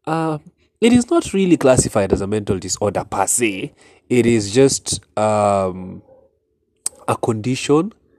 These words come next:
that is actually not even medically treated. Boredom is just, it's a mental, I, I, I wouldn't even want, most scientists don't want to classif-, classify it as a mental disorder, but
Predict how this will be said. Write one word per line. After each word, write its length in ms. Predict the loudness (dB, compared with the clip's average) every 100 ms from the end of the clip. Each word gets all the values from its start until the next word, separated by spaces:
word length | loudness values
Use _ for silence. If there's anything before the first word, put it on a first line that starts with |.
| _ _ _ _ -8
that 220 | -2 0
is 120 | 2
actually 300 | 0 0 -4
not 140 | -4 -6
even 200 | -6 -6
medically 440 | -8 -8 -8 -10
treated. 420 | -10 -10 -10 -6
Boredom 360 | -4 -2 -2 -2
is 160 | -8 -8
just, 420 | -8 -10 -18 -20 -20 _ -20 -20 _ _ _ _ _ -8
it's 120 | 0
a 80 | 2
mental, 680 | 2 2 2 0 2 -2 -8 _ _
I, 60 | -4
I, 260 | -2 0
I 180 | 0 0
wouldn't 200 | 0 0
even 180 | -2 0
want, 240 | -2 -4
most 260 | -6 -4 -2
scientists 360 | 0 0 -2 0
don't 80 |
want 120 | 0 -2
to 60 |
classif-, 380 | -4 0 -2 -2
classify 400 | -4 -4 -6 -8
it 160 | -8 -8
as 100 | -10
a 80 |
mental 340 | -8 -8 -8 -8
disorder, 520 | -10 -8 -6 -4 -6
but 260 | -6 -10